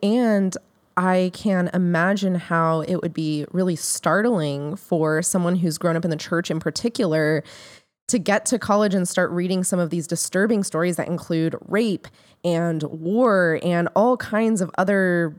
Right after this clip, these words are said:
awful <laughs> things in the, in Scripture. Like, Scripture is not a children's book. Like Sarah said, I didn't grow up Christian, so I didn't have to do some of that, like, re-understanding of some of those stories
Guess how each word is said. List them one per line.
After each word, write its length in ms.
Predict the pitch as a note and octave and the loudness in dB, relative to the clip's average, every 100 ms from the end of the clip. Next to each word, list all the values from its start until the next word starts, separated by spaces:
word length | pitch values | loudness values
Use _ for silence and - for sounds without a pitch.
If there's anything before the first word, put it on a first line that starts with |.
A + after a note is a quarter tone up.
| - _ _ _ _ _ _ _ _ _ _ | -16 _ _ _ _ _ _ _ _ _ _
awful 320 | G#3+ B3+ A3+ G#3+ | 2 2 0 -2
<laughs> 20 | |
things 580 | A#3+ D4+ A#3+ G3+ A#3+ - | 2 2 2 0 -2 -2
in 220 | G#3+ G#3 | 0 2
the, 180 | F3+ - | 0 2
in 160 | G3+ F3+ | 0 0
Scripture. 480 | - B3+ - G#3+ | -2 -4 -2 -2
Like, 140 | E3 D#3+ | -2 -2
Scripture 300 | A3 A3 B3 | -4 -2 -2
is 100 | F3+ | 0
not 340 | E3+ F#3 C4 | 0 2 2
a 60 | G3 | 0
children's 480 | - B3 C#4 B3+ G3 | 0 -2 0 -2 0
book. 320 | E3 E3 - - - - - _ - | 0 0 -4 -14 -20 -20 -20 _ 0
Like 220 | G#3 - | 0 0
Sarah 260 | G#3 A3 A#3+ | 0 2 2
said, 140 | F3+ - | 2 2
I 80 | |
didn't 180 | D#4+ C4+ | 2 2
grow 160 | G3 A#3 | 0 0
up 100 | C#4 | 0
Christian, 480 | - A#3 - G3 F3+ | -2 -2 0 0 2
so 100 | F#3 | 2
I 100 | E3+ | 2
didn't 180 | C4+ C4 | 0 -2
have 120 | C4 | -4
to 60 | A#3 | -2
do 160 | F3+ G#3 | 0 2
some 160 | A3+ | 2
of 120 | G#3 | 2
that, 140 | F#3 - | 2 2
like, 120 | F3+ | 0
re-understanding 1200 | F3 E3+ G#3+ A3+ - G#3+ F#3 F3 - F3 F3 G3 F3+ | 0 0 0 0 0 0 0 -2 -2 0 2 2 0
of 80 | E3+ | 0
some 180 | F#3 F3+ | 0 0
of 120 | E3 | 0
those 200 | D#3+ D#3+ | 0 0
stories 760 | - F#3 A3 E3 E3 D3+ - | 0 0 2 2 0 0 -2